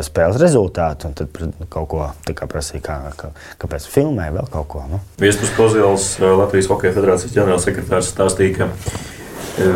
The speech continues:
Speaker 2: viņš, ā, kad aizbraucis, ā, uz vienu turnīru, ā, arī kā vecāks, redzējis, ka tur arī, nu, vecāki ar autobusu atbraukuši, bet jau,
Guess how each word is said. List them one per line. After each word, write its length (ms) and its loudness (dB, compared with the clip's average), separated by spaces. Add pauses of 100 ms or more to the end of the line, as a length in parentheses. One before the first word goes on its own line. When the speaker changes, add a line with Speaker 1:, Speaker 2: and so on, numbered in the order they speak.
Speaker 2:
viņš, 420 4 (120)
ā, 200 8 (580)
kad 220 6
aizbraucis, 720 4 (100)
ā, 220 4 (300)
uz 240 2
vienu 280 6
turnīru, 640 4
ā, 380 -6 (120)
arī 220 6
kā 200 4
vecāks, 560 2
redzējis, 520 6
ka 120 -4
tur 200 6
arī, 240 6
nu, 200 2
vecāki 380 4
ar 80 6
autobusu 360 2
atbraukuši, 440 2
bet 220 0
jau, 160 4